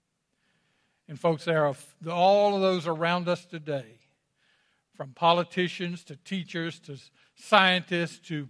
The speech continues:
preachers, who are busy telling us what we want to hear, trying to please us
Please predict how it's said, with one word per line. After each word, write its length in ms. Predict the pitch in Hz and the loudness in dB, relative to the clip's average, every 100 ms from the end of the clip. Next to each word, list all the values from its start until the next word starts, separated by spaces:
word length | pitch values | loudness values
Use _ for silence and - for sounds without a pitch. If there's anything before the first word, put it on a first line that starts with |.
| - | -12
preachers, 800 | - 165 - 135 113 - - _ _ _ _ _ _ _ _ _ | -8 -8 -10 -20 _ -20 -20 _ _ _ _ _ _ _ _ _
who 120 | 160 | -6
are 80 | 151 | -2
busy 340 | 143 202 185 | 2 4 4
telling 440 | 196 214 196 190 190 | 0 2 4 4 2
us 180 | 185 - | -2 -4
what 160 | 185 | -6
we 100 | 175 | -4
want 320 | 170 185 196 | -4 -4 -4
to 120 | - 135 | -6 -12
hear, 340 | 135 113 104 _ _ _ _ _ _ _ _ | -12 -14 -20 _ _ _ _ _ _ _ _
trying 320 | - 233 247 | 6 8 8
to 80 | 247 | 4
please 500 | 208 - 330 285 170 | 0 2 4 6 4
us 440 | 156 135 - - | 0 -2 -6 -18